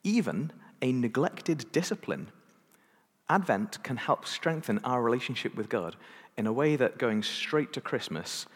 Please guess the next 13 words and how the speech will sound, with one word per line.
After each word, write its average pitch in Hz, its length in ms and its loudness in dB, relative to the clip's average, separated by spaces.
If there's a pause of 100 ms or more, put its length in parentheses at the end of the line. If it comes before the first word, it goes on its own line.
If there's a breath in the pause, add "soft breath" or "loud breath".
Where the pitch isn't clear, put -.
(680 soft breath)
sort - 300 -4
of 127 60 -8
misses 120 260 -6
out 104 260 -6
on. - 120 -10 (1300 loud breath)
So 190 120 4
my 214 120 8
talk 156 240 2
has 143 200 0
three 170 240 4
sections 104 400 0
this - 140 -6
morning. 101 280 0